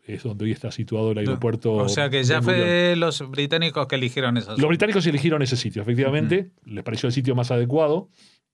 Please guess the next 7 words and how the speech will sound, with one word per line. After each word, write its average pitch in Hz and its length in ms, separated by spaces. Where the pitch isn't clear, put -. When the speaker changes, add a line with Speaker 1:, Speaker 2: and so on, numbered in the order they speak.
Speaker 1:
Y 139 100
allí 160 200
llegaban 165 360
los 131 120
primeros 131 680
vuelos 139 500
comerciales 135 960